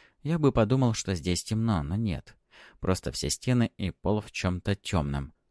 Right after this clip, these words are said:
Это тёмное сразу взвилось в воздух при моих движениях. Меня тут же пробивает кашель, отчего тёмное стало разлетаться ещё сильнее. Блин,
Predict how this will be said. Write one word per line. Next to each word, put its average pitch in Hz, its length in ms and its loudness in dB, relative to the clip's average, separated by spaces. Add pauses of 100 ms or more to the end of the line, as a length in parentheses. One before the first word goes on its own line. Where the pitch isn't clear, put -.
Это 107 320 0
тёмное 165 420 2
сразу 123 420 2
взвилось 92 580 0
в 95 60 -2
воздух 131 460 0
при 90 140 -2
моих 76 320 -2
движениях. 82 680 -2 (460)
Меня 110 240 6
тут 175 180 0
же 185 100 -2
пробивает 127 760 0
кашель, 131 600 -2 (120)
отчего 135 380 0
тёмное 147 440 2
стало 135 360 2
разлетаться 110 640 2
ещё 95 180 0
сильнее. 107 540 2 (480)
Блин, 87 500 2